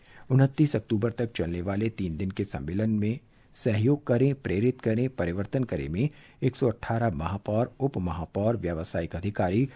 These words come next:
और युवा पेशेवर एक साथ आ रहे हैं। संयुक्त अरब अमीरात के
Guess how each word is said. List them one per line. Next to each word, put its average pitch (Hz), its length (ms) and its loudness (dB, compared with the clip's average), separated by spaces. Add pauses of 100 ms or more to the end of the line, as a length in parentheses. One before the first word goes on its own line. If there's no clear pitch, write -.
(180)
और 107 200 0
युवा 107 240 0
पेशेवर 95 520 -4 (120)
एक 127 200 0
साथ 87 260 -6
आ 76 60 -6
रहे 113 300 -4
हैं। 80 280 -4 (320)
संयुक्त 160 440 8
अरब 170 480 6
अमीरात 127 440 4
के 151 220 2